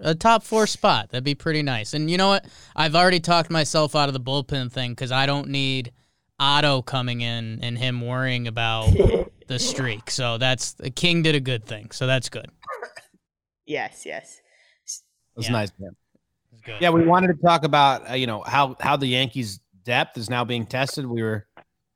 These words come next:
Speaker 3: we thought we were gonna have to do a whole deep dive on who's the three starter: Davey, Happ, Monty, and, and i-, if Davey's the three starter, what role does Happ and Monty play on this squad in the postseason?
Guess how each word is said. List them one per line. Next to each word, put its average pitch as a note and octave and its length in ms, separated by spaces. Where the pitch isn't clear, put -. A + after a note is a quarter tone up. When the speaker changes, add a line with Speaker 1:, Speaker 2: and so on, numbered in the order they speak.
Speaker 3:
we A2 80
thought C3 280
we C#3 120
were C#3 80
gonna C3 180
have C3 140
to B2 80
do B2 140
a A2+ 40
whole B2+ 140
deep A#2+ 300
dive C3+ 300
on A2 140
who's B2 260
the A2+ 100
three C3 300
starter: B2+ 540
Davey, A#2+ 500
Happ, G#2+ 440
Monty, A2+ 580
and, G#2+ 240
and A2 240
i-, A2 200
if A2 200
Davey's A#2+ 400
the A#2 80
three B2 300
starter, B2 500
what A#2+ 200
role A2+ 460
does G#2 240
Happ G#2+ 380
and G#2+ 100
Monty G#2+ 380
play G#2+ 420
on G#2 160
this G#2 140
squad G#2 420
in G#2 60
the G2+ 80
postseason? A#2+ 840